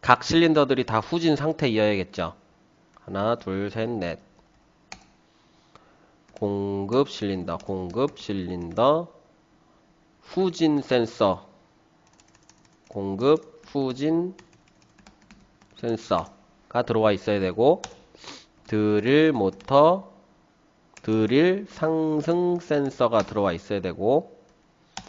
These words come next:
그리고 배출 후진 센서가 들어와 있어야 되고요. 실린더, 취출, 후진 센서, 이 네 개의 센서 신호가 모두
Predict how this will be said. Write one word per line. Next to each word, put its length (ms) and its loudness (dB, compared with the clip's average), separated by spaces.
그리고 600 0
배출 1040 -2
후진 720 -2
센서가 540 -2
들어와 280 -2
있어야 240 -4
되고요. 440 -2
실린더, 720 0
취출, 920 -2
후진 560 0
센서, 500 0
이 260 -2
네 200 4
개의 560 6
센서 380 -2
신호가 360 4
모두 460 0